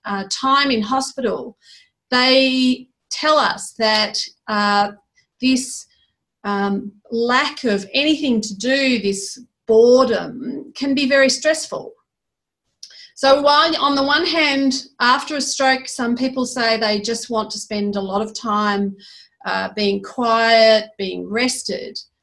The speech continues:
other people find that they find this lack of activity, uh, very stressful in and of itself, and they want to get going, and they want to start their recovery, uh,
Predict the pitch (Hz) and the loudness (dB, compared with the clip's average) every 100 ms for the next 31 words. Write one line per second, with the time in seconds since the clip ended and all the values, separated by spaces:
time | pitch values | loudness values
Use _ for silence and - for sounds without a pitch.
0 | _ _ _ - 302 415 320 262 - 220 | _ _ _ -2 0 0 0 0 0 -2
1 | 214 208 202 - 262 262 262 262 247 226 | 0 -2 -4 -2 2 4 4 4 2 0
2 | 220 220 220 208 202 - _ - - 262 | -2 0 2 2 -2 -6 _ -20 -8 0
3 | 254 254 254 254 240 - 226 - - - | 2 2 2 0 -2 -6 -6 -6 -10 -16
4 | _ _ 220 226 254 254 - 202 185 - | _ _ -2 0 2 0 -2 -4 -4 -6
5 | 233 208 196 196 180 208 _ _ _ - | -6 -2 0 0 -2 -8 _ _ _ -6
6 | 202 208 208 233 240 233 - 226 220 220 | -2 -2 -2 2 2 2 0 -2 -2 -4
7 | 202 202 _ - 254 233 214 208 - - | -4 -6 _ -2 2 2 2 0 -4 -4
8 | 202 - 247 311 320 294 262 240 - 214 | -2 -2 0 2 2 2 0 -2 -2 -2
9 | 202 190 - - _ _ - 233 254 262 | -2 -4 -14 -20 _ _ -4 0 2 2
10 | 254 247 247 - 247 233 220 226 208 202 | 2 2 2 0 2 2 2 -2 -2 -4
11 | 208 196 196 202 190 190 - - _ - | -4 -6 -4 -4 -6 -10 -16 -20 _ -6
12 | 196 | -6